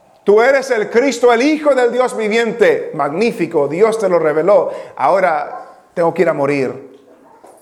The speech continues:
pero luego voy a resucitar". Notamos, hermanos, no, no sé si a usted le ha pasado que está teniendo una conversación con alguien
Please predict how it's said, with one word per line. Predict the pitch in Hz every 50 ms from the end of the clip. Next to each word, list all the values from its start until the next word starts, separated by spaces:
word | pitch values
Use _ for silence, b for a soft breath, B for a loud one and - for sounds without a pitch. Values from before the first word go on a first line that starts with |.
| _ _ _
pero | - 131 139 135
luego | 139 160 170 160
voy | 151 147 147
a | 139
resucitar". | 131 127 113 117 113 127 117 - 76 73 - - - - - - _ _ _ _ _ _ _ _ _ _ _ B B B
Notamos, | 190 202 190 202 226 226 269 302 311 302 294 - - 254
hermanos, | 240 214 170 147 127 123 151 160 - - - - _ _ _ _ _ _ _ _ _ _ _ _ _ _ - - B 427 427 B B B B _ _ _ _ _ _ _ _ _ - - -
no, | 175 220 -
no | 220 214 240
sé | 233 285 285
si | - 277
a | 247
usted | - 269 254
le | 254 247
ha | -
pasado | 240 220 - 226 220 220 220 214
que | 214 190
está | - 214 208
teniendo | 226 208 214 226 226
una | 220 202
conversación | 175 202 196 190 180 170 202 208 - 196 202 190
con | 196 175 160 165
alguien | 180 175 156 151 147 143 156 143